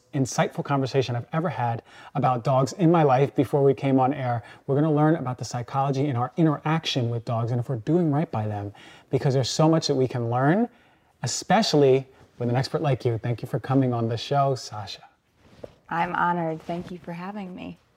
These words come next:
Speaker 1: Okay, Sasha. So we had a really insightful conversation. I wasn't joking. I learned a lot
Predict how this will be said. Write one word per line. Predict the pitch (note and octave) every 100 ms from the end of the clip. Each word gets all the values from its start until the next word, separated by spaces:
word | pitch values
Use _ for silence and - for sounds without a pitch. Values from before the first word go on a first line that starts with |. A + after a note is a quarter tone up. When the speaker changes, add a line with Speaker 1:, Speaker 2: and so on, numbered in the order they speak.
| -
Speaker 1:
Okay, | B2 C3
Sasha. | B2 B2+ A2+ - A#2+ E3+ - - _
So | - D3+ C3 B2 C#3 D3+
we | C#3
had | C#3 C3 B2+ - - _ -
a | B2+
really | C#3+ F3
insightful | E3 C#3+ C3+ C3
conversation. | B2+ A#2+ B2+ A#2+ C3
I |
wasn't | C3+ A#2+
joking. | B2+ A2+
I | B2+
learned | C3 C3+
a | A#2
lot | A#2+ C3+ B2